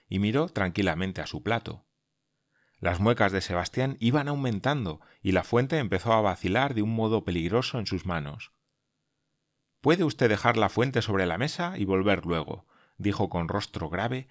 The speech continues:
la señorita Rottenmeier. Sebastián desapareció al punto. El ama continuó, dando un gran suspiro. "Está visto, Adelaida, que he de enseñarte las reglas más elementales".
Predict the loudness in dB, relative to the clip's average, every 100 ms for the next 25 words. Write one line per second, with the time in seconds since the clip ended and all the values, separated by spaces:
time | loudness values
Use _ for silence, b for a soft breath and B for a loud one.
0 | b b -8 -6 -8 -6 -6 -4 -4 -4
1 | -4 -4 -4 -6 -10 -20 _ _ _ _
2 | _ _ -8 -2 0 0 -2 -2 -2 -4
3 | -4 -2 -4 -8 -8 -4 -4 -4 -6 -8
4 | -8 -10 -14 _ _ _ _ _ _ _
5 | _ 0 4 4 2 0 0 0 0 0
6 | -2 -6 -2 -2 0 -2 0 0 -2 -4
7 | -8 -6 -6 -8 -16 _ _ _ _ _
8 | _ _ _ -6 -4 0 0 0 0 2
9 | 4 4 4 2 -2 -4 B B B B
10 | 2 2 2 -2 0 0 0 0 2 0
11 | -2 -2 -2 -2 -4 -2 -2 -4 -4 -4
12 | -4 -8 -18 -20